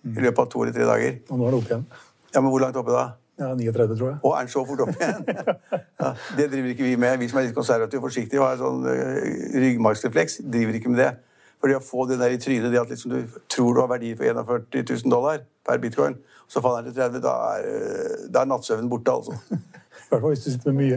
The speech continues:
Speaker 1: Ja.
Speaker 2: To milliarder, da
Speaker 1: Ja, ja, ja.
Speaker 2: blir det litt slitsomt.
Speaker 1: Nei, nei, men det er mo-, i, i, i, i, i og for seg så en kjedelig børsdag, men den er, børsen er jo opp en halv prosent, og, eh, oljeprisen holder seg,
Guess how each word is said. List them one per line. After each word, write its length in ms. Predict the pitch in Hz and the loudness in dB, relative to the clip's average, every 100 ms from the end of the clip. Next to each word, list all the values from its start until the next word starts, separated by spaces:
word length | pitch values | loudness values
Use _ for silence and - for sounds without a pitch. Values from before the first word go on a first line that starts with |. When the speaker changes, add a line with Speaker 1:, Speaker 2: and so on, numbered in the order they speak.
| - | 0
Speaker 1:
Ja. 40 | - | 2
Speaker 2:
To 120 | - | 4
milliarder, 420 | 117 139 127 143 | 4 2 -2 -2
da 60 | 139 | 0
Speaker 1:
Ja, 60 | 156 143 | 0 0
ja, 140 | 127 127 - | 0 2 2
ja. 60 | - - _ | -2 -6 _
Speaker 2:
blir 160 | 147 143 | 0 2
det 60 | |
litt 80 | 139 - | 0 0
slitsomt. 420 | 127 135 135 - - - | 0 0 -4 -8 -20 -4
Speaker 1:
Nei, 140 | - 180 | 2 2
nei, 140 | 196 | 2
men 80 | 165 | 2
det 60 | 151 | 0
er 60 | 147 | 0
mo-, 120 | 156 156 | -2 -2
i, 300 | 156 208 202 156 | -2 -2 0 0
i, 80 | 151 165 - 170 | 0 -6 -10 0
i, 60 | 156 160 170 160 | 2 2 -2 0
i, 20 | 156 165 - 151 | 0 0 -4 -2
i 20 | 147 | 0
og 80 | 160 | 0
for 80 | 156 | -2
seg 160 | 165 | -2
så 80 | 160 | -2
en 80 | 151 | -4
kjedelig 320 | 139 127 135 131 | -2 -2 0 -2
børsdag, 260 | 127 160 | 0 -2
men 160 | 156 151 | -2 -2
den 80 | 139 | 0
er, 160 | 151 185 | -2 -2
børsen 240 | 131 127 135 | -4 0 0
er 80 | |
jo 60 | 156 | 0
opp 80 | 160 | -2
en 60 | 143 | -2
halv 80 | 151 | -2
prosent, 320 | 156 214 - | -2 -2 0
og, 400 | 147 156 156 151 | 2 2 0 -2
eh, 400 | 147 131 _ - - | -6 -8 _ -20 -4
oljeprisen 400 | 165 135 127 131 | -2 -2 -4 -2
holder 240 | 139 135 123 | 0 0 0
seg, 160 | 262 | -2